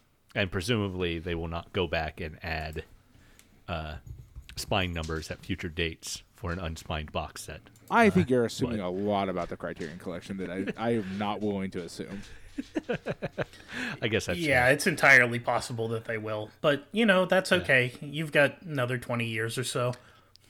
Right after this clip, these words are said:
Speaker 2: Oh,
Speaker 1: Right.
Speaker 2: yeah. I mean, we are
Speaker 1: <laughs>
Speaker 2: so
Speaker 1: Right.
Speaker 2: far off from this box set that, like, it's just not even funny. Um,
Speaker 1: <laughs>
Speaker 2: so.
Speaker 1: Uh, but, yeah. Oh, man. This has been really fun. Jason, thank you so much for joining us. Hello, doggy.
Speaker 3: It's been a pleasure.
Speaker 1: Uh,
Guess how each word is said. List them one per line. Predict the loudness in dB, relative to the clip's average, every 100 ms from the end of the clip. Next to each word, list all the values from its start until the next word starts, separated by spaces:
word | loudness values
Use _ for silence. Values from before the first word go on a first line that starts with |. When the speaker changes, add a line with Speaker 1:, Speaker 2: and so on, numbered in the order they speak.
| -20 -14 -2
Speaker 2:
Oh, | 2 4
Speaker 1:
Right. | 2
Speaker 2:
yeah. | 0 0
I |
mean, | 4 6 8
we |
are | 8 6
Speaker 1:
<laughs> |
Speaker 2:
so | 8 6
Speaker 1:
Right. | 8
Speaker 2:
far | 4 6
off | 2 0
from | -2
this | -2 -2
box | -2 -4
set | -4 -2 -2 -6
that, | -10
like, | -10 -10 -10
it's | -12 -8
just | -8 -6 -8
not | -8 -8
even | -10 -10
funny. | -8 -8 -10 -14 _ _ _ _ _ _ _ _ -10
Um, | -6 -4 -4 -4 -6 -8 -8
Speaker 1:
<laughs> | -8 -10 -10 -16 -18 -18
Speaker 2:
so. | -12 -8
Speaker 1:
Uh, | -8 -10 _ -4
but, | -4
yeah. | -4 -10 -14 _ -20 -20 -20 -20 -20 -8
Oh, | -2 -2 -2
man. | -8 -8
This | -4 -2
has | 0
been | 0 2
really | 2 2
fun. | 2 -2 0
Jason, | 0 0 -2
thank | -2 0
you | -2
so | -2 0
much | 0 -2
for | -2
joining | 0 0 2
us. | -2 -4 -14 -18 _
Hello, | -8 -2 0
doggy. | 0 0 -2 -8 -12
Speaker 3:
It's | -12
been | -6 -4
a |
pleasure. | 0 6 6 6
Speaker 1:
Uh, | 4 2